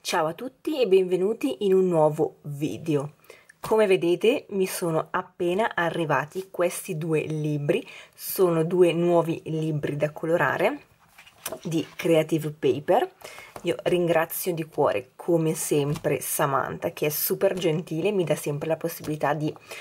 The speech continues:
farvi vedere i suoi libri. E quindi io direi che partiamo subito. Anche quest'anno abbiamo uno per gli adulti, tra virgolette,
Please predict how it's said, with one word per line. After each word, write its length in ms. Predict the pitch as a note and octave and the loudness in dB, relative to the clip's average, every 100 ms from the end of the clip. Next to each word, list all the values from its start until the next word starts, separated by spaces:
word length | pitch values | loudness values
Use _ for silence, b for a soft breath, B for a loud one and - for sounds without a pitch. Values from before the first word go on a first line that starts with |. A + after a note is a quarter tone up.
| B B | B B
farvi 380 | - E3+ E3+ E3+ | -4 -2 -2 -2
vedere 400 | E3 D3 C#3+ E3 | -2 2 4 4
i 380 | F#3+ E3+ D3 - | 4 2 -2 -4
suoi 640 | - - C#3+ C3+ D3 D#3 - | -6 -6 -2 4 4 4 0
libri. 680 | D#3+ C#3+ B2 C3+ D#3+ A3 E4+ B B B B B - | -2 -2 -4 0 2 2 0 B B B B B -14
E 60 | A3+ | -4
quindi 300 | G#3+ D3+ F#3 | 0 0 0
io 80 | F#3 | 0
direi 200 | E3 C#3+ | 2 2
che 140 | F#3 | 0
partiamo 460 | C4+ C4+ E3 C#3+ F3 | -2 0 0 0 -4
subito. 680 | - - C#3 A#2 - - _ - | -8 -10 -12 -10 -4 -4 _ -6
Anche 260 | A3+ A3 | -2 -2
quest'anno 640 | D3 F#3+ - F3+ C3+ C#3+ A#3+ | -2 -4 -2 -2 -2 -2 -4
abbiamo 560 | D4 F#3 A#2+ A#2 - - | 0 0 0 -2 -10 -6
uno 360 | F#3 F3 C3+ - | 0 2 0 -2
per 260 | D#3+ - - | 0 0 -2
gli 100 | C#3+ | 0
adulti, 540 | D3+ C3 B2 C#3 - | 0 0 -6 -2 -2
tra 100 | C#4 | 0
virgolette, 800 | D3 - C3+ D3+ A#2+ - - F4 | 0 0 2 2 2 -2 -4 -4